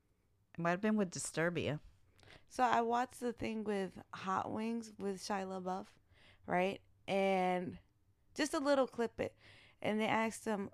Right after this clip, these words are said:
Speaker 2: "Oh, you know, that you have all these clothing and it's very simple and, like, rugged and, you know, blah, blah, blah." So I looked at the pictures that they showed him. I'm like, "He just looks like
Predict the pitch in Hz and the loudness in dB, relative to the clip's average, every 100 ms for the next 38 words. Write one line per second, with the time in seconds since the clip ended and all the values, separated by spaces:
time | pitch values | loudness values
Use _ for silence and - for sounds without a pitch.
0 | - 226 240 233 127 202 226 214 190 190 | -4 0 2 2 0 -2 -2 -2 -2 -2
1 | 220 220 226 214 214 208 190 - - 220 | -2 -2 0 0 0 -4 -8 -10 -2 2
2 | 226 196 185 175 175 - _ _ _ _ | 2 0 -4 -4 -8 -14 _ _ _ _
3 | 190 196 190 180 - 208 214 190 - 226 | -4 -2 -4 -6 -4 -2 -2 -4 -2 -2
4 | 208 214 214 208 202 180 180 180 175 208 | -2 -2 0 2 0 -2 -4 -6 -2 0
5 | 208 208 185 175 170 - - _ _ 196 | 0 0 -2 -4 -8 -18 -20 _ _ -4
6 | 196 175 175 175 175 185 - 226 202 208 | -2 0 -2 -2 0 -2 0 2 4 4
7 | 233 226 233 190 220 208 190 185 175 170 | 0 0 -4 -2 -4 -4 -6 -4 -4 -4
8 | 202 180 180 185 185 180 175 180 180 175 | -4 -4 -4 -4 -2 -4 -4 -6 -8 -8
9 | 170 175 160 | -6 -8 -8